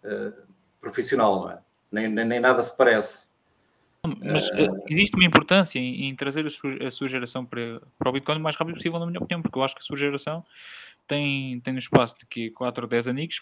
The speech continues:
Speaker 2: para se aperceber daquilo que se está a passar e meter mãos à obra e
Speaker 1: Sim, é isso, e é isso que eu faço o possível para, para, para, para, para, para passar, eh, o, o, o conhecimento a essa, a, às pessoas que,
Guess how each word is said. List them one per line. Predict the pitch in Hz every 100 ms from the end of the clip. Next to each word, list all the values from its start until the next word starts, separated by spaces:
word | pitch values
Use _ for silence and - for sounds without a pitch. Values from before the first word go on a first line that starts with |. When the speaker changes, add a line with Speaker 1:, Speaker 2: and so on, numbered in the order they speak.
| -
Speaker 2:
para | 156
se | 160
aperceber | 156 - 147
daquilo | 127 131
que | 127
se |
está | -
a | 120
passar | 120 - 143 180 _ _
e | 156 156
meter | 160 165 160 160 165
mãos | 170 165
à | 165
obra | 175 185 190
e | 190
Speaker 1:
Sim, | 220 208
é | 165 175
isso, | - - -
e | 156
é | 165
isso | 165
que | 160
eu |
faço | 165 143 139
o |
possível | - 151 147 147
para, | 147 139
para, | 135 131 120
para, | 110 - 113 104 98 101 - _ _ _ _ _ _ _ _ -
para, | 107
para, | 104 107 104
para | - 104
passar, | 117 127 120 117
eh, | 110 107 101 - _ _ 110 113
o, | 117
o, | 117 - 113 107 -
o | 104
conhecimento | - 113 - 117 117 113
a |
essa, | 110 - 107
a, | 110 107
às | 104
pessoas | - 113 107
que, | -